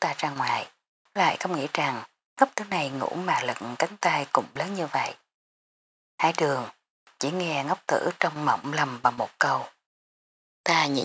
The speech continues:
nhàng cười một tiếng. Không biết ngốc tử này ở trong mộng muốn dạy dỗ ta như thế nào. Nghe được câu tiếp theo, ta ngây ngẩn cả người. "Nương tử của ta." Ngốc tử nói như thế,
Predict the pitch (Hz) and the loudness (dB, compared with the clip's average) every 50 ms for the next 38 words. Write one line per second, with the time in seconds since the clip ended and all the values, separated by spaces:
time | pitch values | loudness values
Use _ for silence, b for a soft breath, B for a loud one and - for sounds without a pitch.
0 | 147 156 160 156 143 131 123 - 139 127 120 120 - - - _ _ 127 131 135 | 0 0 0 0 0 0 0 0 0 0 2 0 0 -2 -2 _ _ -4 -2 0
1 | 165 190 220 - _ _ _ _ _ _ _ _ _ _ _ _ _ - - - | -2 -2 -4 -6 _ _ _ _ _ _ _ _ _ _ _ _ _ -4 -2 -2
2 | 160 143 135 139 139 135 147 175 202 233 247 277 285 - - - - - - 170 | -2 0 0 2 2 2 2 2 4 4 4 4 2 4 2 2 2 4 0 2
3 | 160 143 127 - - _ _ _ - - 165 156 - - 185 175 175 165 156 123 | 2 2 2 0 -2 _ _ _ 2 4 4 4 4 2 0 0 0 2 2 2
4 | 120 123 - - _ _ _ _ - 147 143 143 160 185 - 165 143 - - 127 | 2 0 -4 -10 _ _ _ _ 0 0 2 2 0 2 4 2 4 6 4 4
5 | - - - - 160 156 143 139 143 147 131 - - - 151 175 - 185 156 143 | 4 2 2 2 2 4 2 0 -4 -6 -2 -2 0 0 0 0 0 0 2 2
6 | 135 117 113 - _ _ _ _ _ _ _ _ _ _ _ _ _ _ _ - | 2 0 -2 -6 _ _ _ _ _ _ _ _ _ _ _ _ _ _ _ -2
7 | 180 175 - 156 135 123 117 123 127 135 - - 165 160 156 - - 196 220 - | -2 2 2 2 2 4 2 0 0 0 2 4 2 2 4 2 2 2 2 2
8 | _ - 190 170 147 139 131 - - _ _ _ _ - 175 165 156 151 143 147 | _ 2 2 2 2 0 -2 -4 -8 _ _ _ _ 2 2 2 2 0 0 -2
9 | 147 143 139 135 - - - - - 131 143 - 156 147 139 123 113 - - _ | -2 0 0 -2 -2 -2 0 0 0 0 -2 -4 -4 -2 0 0 -2 -2 -8 _
10 | _ _ _ _ _ _ _ _ _ - 180 170 156 151 - - - - - - | _ _ _ _ _ _ _ _ _ 4 4 4 4 4 4 2 2 2 2 0
11 | - - - - - 135 131 - - - - - _ _ _ _ _ _ _ _ | 0 0 0 2 2 2 4 4 2 0 -2 -6 _ _ _ _ _ _ _ _
12 | _ _ _ _ _ _ - 233 240 - - - - - 151 147 151 175 196 202 | _ _ _ _ _ _ 2 2 2 4 4 2 2 2 0 -4 -6 -4 -2 0
13 | 185 165 147 - - - 143 139 139 170 202 | 0 0 0 0 -2 -2 0 2 2 0 0